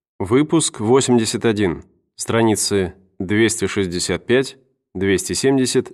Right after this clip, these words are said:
двести семьдесят один. Смотри также «Брайтвейт» и Жанг. Взаимосвязи между среднегодовыми изменениями баланса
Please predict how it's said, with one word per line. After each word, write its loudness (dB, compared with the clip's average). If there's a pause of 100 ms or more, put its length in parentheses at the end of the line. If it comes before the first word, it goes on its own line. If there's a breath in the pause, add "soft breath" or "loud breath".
двести 0
семьдесят 0
один. 0 (680)
Смотри 0
также 0 (400)
«Брайтвейт» 0 (160)
и -2
Жанг. 0 (1600)
Взаимосвязи 2
между 2
среднегодовыми 2
изменениями 2
баланса 0